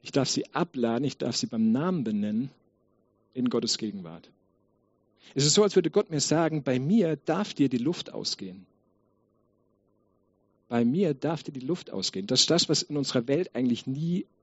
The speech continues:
passieren darf. Dir darf nie die Luft ausgehen. In deinem Job darf dir die Luft nicht ausgehen, in deiner Familie darf dir die Luft nicht ausgehen.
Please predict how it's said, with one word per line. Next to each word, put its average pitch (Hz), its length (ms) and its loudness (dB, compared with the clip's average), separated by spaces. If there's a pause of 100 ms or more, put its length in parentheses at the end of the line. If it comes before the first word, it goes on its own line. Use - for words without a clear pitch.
(180)
passieren 139 400 2
darf. 87 260 -6
Dir 120 120 -4
darf 131 260 0
nie 165 220 0
die 214 100 -4
Luft 147 300 -4 (160)
ausgehen. - 480 -12 (1000)
In 120 60 -4
deinem 123 140 4
Job - 280 2
darf 165 180 2
dir 160 120 0
die 143 140 4
Luft 143 260 -6
nicht 139 200 -6
ausgehen, 117 380 -2
in 113 60 2
deiner 110 180 -2
Familie 123 400 -4
darf 143 220 -4
dir 117 80 -12
die 117 80 -6
Luft 113 240 -10
nicht - 200 -12
ausgehen. 101 460 -8